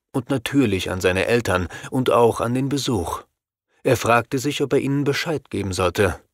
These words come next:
Das wollte er sowieso, aber zunächst musste er herausfinden, woher der Geruch stammte.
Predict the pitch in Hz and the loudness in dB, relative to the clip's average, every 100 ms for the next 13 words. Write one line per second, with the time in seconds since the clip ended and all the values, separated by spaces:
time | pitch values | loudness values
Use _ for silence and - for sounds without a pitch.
0 | _ _ _ _ _ 120 123 120 113 110 | _ _ _ _ _ 0 2 4 4 4
1 | - 117 110 101 104 107 135 135 - - | 4 2 2 2 0 4 6 6 4 -4
2 | - 104 117 - 127 120 123 - - 131 | -8 -4 -4 0 2 4 2 -2 -4 -6
3 | - 123 123 123 113 113 101 - 120 123 | 0 2 2 2 2 2 2 -2 -2 -2
4 | - 127 127 113 123 127 123 135 135 - | -2 0 0 0 -2 -2 -2 0 0 0
5 | - 92 87 98 85 | -2 -2 0 0 0